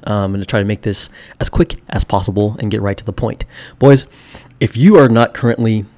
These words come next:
happy with where you are in life, there is something about your life, probably several things, that need to change. And that's okay, and that's actually good.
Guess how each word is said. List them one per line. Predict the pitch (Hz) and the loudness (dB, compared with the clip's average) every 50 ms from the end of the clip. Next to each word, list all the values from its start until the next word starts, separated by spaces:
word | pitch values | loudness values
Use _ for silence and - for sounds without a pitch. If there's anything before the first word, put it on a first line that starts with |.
| - | -8
happy | - 143 147 - - 98 98 113 - - - - - - | -4 -2 -2 0 0 -2 -4 -4 -10 -16 -20 -20 -14 -8
with | 110 101 - | -6 -4 -2
where | 101 101 110 113 110 | -2 0 0 0 2
you | 107 107 104 110 | 2 0 0 0
are | 107 113 107 101 98 101 117 | 0 0 0 -2 -2 -4 -8
in | - - 98 104 | -8 -8 -4 -2
life, | 135 139 101 104 113 - - _ _ _ _ _ _ _ | 0 0 0 -2 -4 -8 -14 _ _ _ _ _ _ _
there | - 131 127 120 | -4 -2 -2 -2
is | 110 - | -2 -2
something | - 190 185 - 113 110 | -2 -2 -2 0 0 0
about | 104 98 117 117 - | 0 0 0 0 0
your | 113 104 107 | 0 -2 0
life, | 101 98 101 98 104 120 - - - - _ _ | 0 0 0 0 -2 -2 -6 -8 -16 -20 _ _
probably | - - 135 123 113 107 104 107 110 107 104 104 - _ _ _ - | -6 -4 -2 -2 -2 -2 0 0 0 -2 -2 -4 -8 _ _ _ -12
several | - - - 139 131 113 101 | -4 0 2 2 2 2 0
things, | - - 101 98 101 101 101 - - _ _ _ _ _ - | 0 -2 -4 -4 -4 -4 -6 -8 -10 _ _ _ _ _ -6
that | - 107 95 | -4 -4 -2
need | 98 98 101 95 | -2 -4 -4 -4
to | - 101 | -4 -2
change. | - - 107 92 - - - - _ _ _ _ _ _ _ - | -2 -2 -2 -4 -4 -10 -12 -14 _ _ _ _ _ _ _ -2
And | 113 107 | 0 0
that's | 113 113 - - | 0 2 2 0
okay, | 117 - - 156 143 123 | 0 2 2 2 2 2
and | 107 107 107 | 0 -2 -4
that's | 101 98 - | -2 -2 -4
actually | 107 101 - - 107 101 | -4 -4 -4 -4 -4 -2
good. | 92 120 123 110 92 - | 0 0 0 0 0 -4